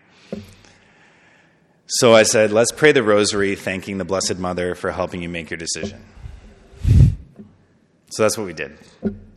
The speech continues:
And then that night, we had dinner with the Rons. They met my brother at dinner. Uh, he goes off with some of my friends. They come up to me and say, "We really wanna help him." Uh, he made his decision to go home.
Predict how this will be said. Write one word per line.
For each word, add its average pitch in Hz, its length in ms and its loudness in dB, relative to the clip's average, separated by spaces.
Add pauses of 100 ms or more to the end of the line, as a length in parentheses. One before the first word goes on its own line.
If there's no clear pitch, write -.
(840)
And 101 340 -2
then 98 440 -6
that 87 260 -6
night, 120 420 -2
we 95 140 -8
had 85 140 -8
dinner 113 600 -4
with 95 300 -8
the 95 80 -8
Rons. 92 640 -10 (200)
They 90 180 -10
met 90 220 -10
my 85 100 -12
brother 85 400 -6
at 82 140 -12
dinner. 98 640 -6 (720)
Uh, 73 260 -12
he 113 260 -6
goes 101 220 0
off 87 220 -6
with 92 120 -8
some 87 120 -8
of 82 80 -8
my 71 120 -10
friends. 117 600 -4
They 92 120 -6
come 92 200 -10
up 87 140 -10
to - 100 -16
me 87 160 -10
and 85 120 -10
say, 85 120 -8
"We 98 160 -4
really 123 240 4
wanna 95 240 -4
help - 260 -12
him." - 220 -12 (1080)
Uh, 120 500 4
he 101 160 -8
made 104 160 -6
his 98 120 -4
decision 95 400 -12
to 92 80 -10
go 85 160 -8
home. 85 240 -12